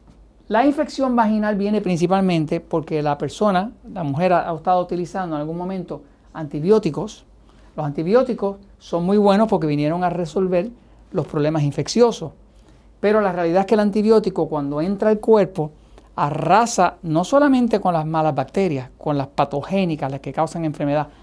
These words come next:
arrasa también con la flora intestinal. Cuando arrasa con la flora intestinal y la flora vaginal, ahora el cuerpo se queda sin protección. Eh, hay que saber que todas las bacterias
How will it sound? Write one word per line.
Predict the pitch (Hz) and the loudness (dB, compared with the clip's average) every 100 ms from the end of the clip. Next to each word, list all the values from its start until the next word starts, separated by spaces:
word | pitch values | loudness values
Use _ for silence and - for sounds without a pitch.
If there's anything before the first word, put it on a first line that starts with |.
| - | -14
arrasa | 139 143 160 170 185 | -10 -8 -8 -6 -8
también | 175 185 | -8 -6
con | 185 160 | -6 -4
la | 139 131 | -6 -8
flora | - 185 190 165 135 - - _ - | -4 2 4 2 0 -8 -20 _ -4
intestinal. | 226 202 170 147 - 165 147 123 - - - | 0 2 0 -6 -10 -10 -10 -10 -14 -20 -20
Cuando | - 151 139 | -12 -8 -8
arrasa | 143 175 208 | -4 -4 -2
con | 214 | -2
la | 208 | 0
flora | - 208 | 2 4
intestinal | 214 196 196 214 214 190 247 - - - _ | 4 4 2 2 0 0 -4 -14 -20 -20 _
y | 180 151 | -4 -4
la | 135 | -4
flora | - 170 190 160 | 0 4 4 4
vaginal, | 165 180 175 156 175 170 196 170 196 - - | 2 2 2 0 -2 2 4 2 0 -12 -10
ahora | - 143 175 185 | 0 4 4 4
el | - | 2
cuerpo | 175 180 | 2 2
se | 160 156 | -2 2
queda | 170 165 | 2 0
sin | 160 - 202 196 196 190 | -4 -2 0 0 0 -4
protección. | - 160 - - - 160 147 - - - - | -2 -4 -4 -12 -8 -6 -6 -8 -16 -20 -16
Eh, | 190 156 151 151 151 156 - - _ - | -6 -2 -2 -2 -4 -6 -16 -20 _ -6
hay | 185 202 | -2 2
que | 247 | 0
saber | 247 240 208 233 - - - _ _ _ | 2 0 0 -2 -8 -20 -20 _ _ _
que | - | -10
todas | 151 190 202 247 | -8 -2 2 4
las | 233 | 2
bacterias | 196 175 - 202 165 156 180 - | 0 -2 -4 -4 -4 -6 -10 -18